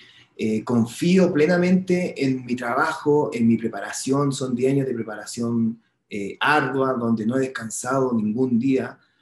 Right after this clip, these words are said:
Los fanáticos de la lucha libre chilena saben, los promotores, toda la gente, los luchadores saben cómo yo he trabajado para estar acá y he esperado este momento.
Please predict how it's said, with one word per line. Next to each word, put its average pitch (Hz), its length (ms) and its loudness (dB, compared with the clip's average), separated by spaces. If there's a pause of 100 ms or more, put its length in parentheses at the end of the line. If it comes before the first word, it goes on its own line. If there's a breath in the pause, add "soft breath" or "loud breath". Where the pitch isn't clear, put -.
(200 soft breath)
Los 110 260 -2
fanáticos 117 480 -4
de 117 80 0
la 104 60 -2
lucha 120 260 -4
libre 117 240 -2
chilena 117 480 -4
saben, 120 840 -4
los 104 120 -14
promotores, 110 580 -2
toda 135 180 -2
la 139 100 -2
gente, 131 280 -4
los 117 120 0
luchadores 127 560 -4
saben 156 340 -2
cómo 123 240 -8
yo 131 380 -2 (160 soft breath)
he 113 100 -10
trabajado 120 580 -6
para 120 140 -8
estar 113 220 -12
acá 123 360 -8 (300 soft breath)
y 113 120 0
he 127 40 -2
esperado 120 380 -4
este 120 160 -10
momento. 165 720 -4